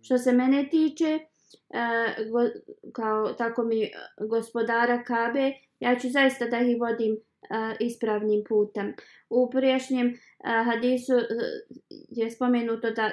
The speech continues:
trebaju da kažu amin, šta god on kaže, ali detalji u vezi tih riječi koje je on izgovorio, eh, nisu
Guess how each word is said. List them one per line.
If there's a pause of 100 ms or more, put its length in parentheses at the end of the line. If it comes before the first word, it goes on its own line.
trebaju
da
kažu
amin,
šta
god
on
kaže, (440)
ali
detalji
u
vezi
tih
riječi
koje
je
on
izgovorio,
eh,
nisu